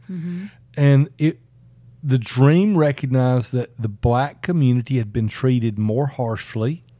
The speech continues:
Speaker 2: in many cases than the white community by those in authority.
Speaker 1: Yeah.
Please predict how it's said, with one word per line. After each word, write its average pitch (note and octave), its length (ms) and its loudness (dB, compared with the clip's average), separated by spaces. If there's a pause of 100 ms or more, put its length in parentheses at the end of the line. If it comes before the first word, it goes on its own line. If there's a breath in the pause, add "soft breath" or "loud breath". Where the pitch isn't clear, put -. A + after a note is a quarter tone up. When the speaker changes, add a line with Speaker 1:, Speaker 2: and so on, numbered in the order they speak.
(520 soft breath)
Speaker 2:
in A2 200 -2
many A#2+ 180 0
cases C3 720 -6 (520 soft breath)
than A#2 160 0
the B2+ 60 2
white C#3 280 -2
community G#2+ 480 -4
by G#2 180 -8
those G2+ 340 -4
in G#2 80 -6
authority. F#2+ 560 -12
Speaker 1:
Yeah. F3+ 300 -14